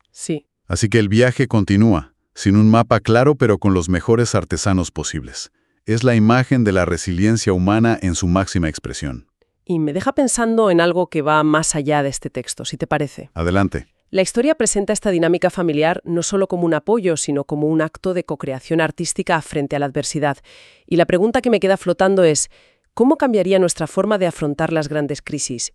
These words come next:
Speaker 1: ya sean personales, familiares o incluso sociales,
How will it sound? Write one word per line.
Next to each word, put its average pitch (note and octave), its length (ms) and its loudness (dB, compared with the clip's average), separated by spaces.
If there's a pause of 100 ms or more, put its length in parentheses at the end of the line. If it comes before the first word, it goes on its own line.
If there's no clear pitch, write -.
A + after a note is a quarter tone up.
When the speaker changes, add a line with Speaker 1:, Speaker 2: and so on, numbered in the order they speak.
Speaker 1:
ya D#3 160 -2
sean C3 320 -4
personales, E3 760 -2
familiares D#3+ 800 0
o D#3 120 -6
incluso F#3 380 -4
sociales, C3 600 -6